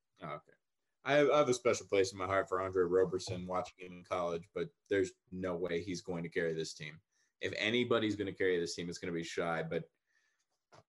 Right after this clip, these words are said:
that, that's, that's, they're doomed. I think right now they're doomed, but we'll see how those draft picks work out.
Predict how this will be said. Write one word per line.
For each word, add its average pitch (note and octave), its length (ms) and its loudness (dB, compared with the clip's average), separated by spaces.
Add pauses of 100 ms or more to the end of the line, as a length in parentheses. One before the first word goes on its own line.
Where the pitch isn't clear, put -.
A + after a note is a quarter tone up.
(340)
that, - 260 -4
that's, F#2+ 340 -2
that's, - 760 -6 (200)
they're G#2 140 6
doomed. E2 380 -2 (580)
I F2 100 -4
think F2+ 280 -6 (260)
right F#2+ 240 -2
now F#2 460 -4 (120)
they're F#2+ 140 0
doomed, D#2+ 420 -8 (240)
but G2+ 260 2 (1200)
we'll F#2+ 120 -10
see F#2+ 160 0
how F#2 60 4
those F#2+ 200 2
draft F#2 320 -2
picks G2+ 240 -2
work G2+ 260 -2
out. F#2+ 300 -2